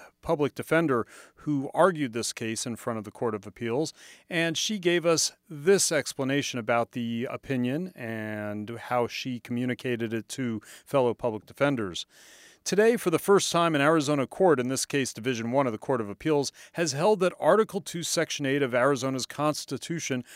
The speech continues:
grants broader protection than the Fourth Amendment outside the context of a physical invasion of a home. Specifically, Judges Epich and Eckerstrom held, hold that the federal third-party doctrine does not apply under the state constitution.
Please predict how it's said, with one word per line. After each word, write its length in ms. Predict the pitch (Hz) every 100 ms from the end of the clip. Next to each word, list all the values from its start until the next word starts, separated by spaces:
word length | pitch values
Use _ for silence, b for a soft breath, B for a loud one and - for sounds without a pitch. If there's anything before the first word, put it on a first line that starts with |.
| B
grants 400 | B 156 160 151
broader 480 | - 143 165 214 208
protection 720 | 151 156 - 185 190 - 127
than 160 | 131 139
the 80 | 143
Fourth 340 | - 170 180
Amendment 560 | 170 160 214 151 104 104 B B B
outside 400 | 120 - 139 127
the 80 | 131
context 640 | - 165 147 - 131 -
of 80 | 113
a 120 | 113
physical 560 | - - 185 156 147 139
invasion 520 | 117 110 151 175 131
of 140 | 117
a 80 | 117
home. 400 | 117 190 127 85 - B B B
Specifically, 760 | - - - 226 190 135 139 143 b b
Judges 480 | 156 170 180 170 -
Epich 340 | 196 - 196 170
and 160 | 165
Eckerstrom 640 | 180 - 156 - 120 107 117 B B
held, 500 | - 170 208 196 160
hold 360 | - 185 208 190
that 160 | 165 -
the 100 | 127
federal 440 | - 180 185 139
third-party 800 | - 175 202 196 - 147 139 127
doctrine 500 | 123 110 - 120 120
does 260 | 123 113
not 320 | 107 120 156 214
apply 400 | - 147 135 135
under 200 | 131 131
the 100 | 117
state 320 | - 135 127
constitution. 880 | 139 135 - 127 - 196 - 113